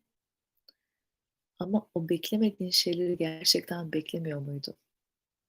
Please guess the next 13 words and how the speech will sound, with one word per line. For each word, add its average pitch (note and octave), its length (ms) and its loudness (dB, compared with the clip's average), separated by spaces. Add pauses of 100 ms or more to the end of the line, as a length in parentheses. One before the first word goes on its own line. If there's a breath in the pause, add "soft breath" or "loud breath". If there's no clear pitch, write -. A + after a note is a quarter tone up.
(1000)
Yoksa - 300 2
aslında D#3+ 320 4
bekliyordun D3+ 540 0
ve D#3+ 80 -2
şaşırdın D3 560 0
mı? C3+ 220 -8 (1120)
Beklediğinin D3 600 -2
bile C#3 160 0
farkında C#3+ 560 -4
değildin. C#3+ 400 0 (4000 soft breath)
İşte - 260 -2
şimdiki D#3+ 540 0
anda D3 440 -4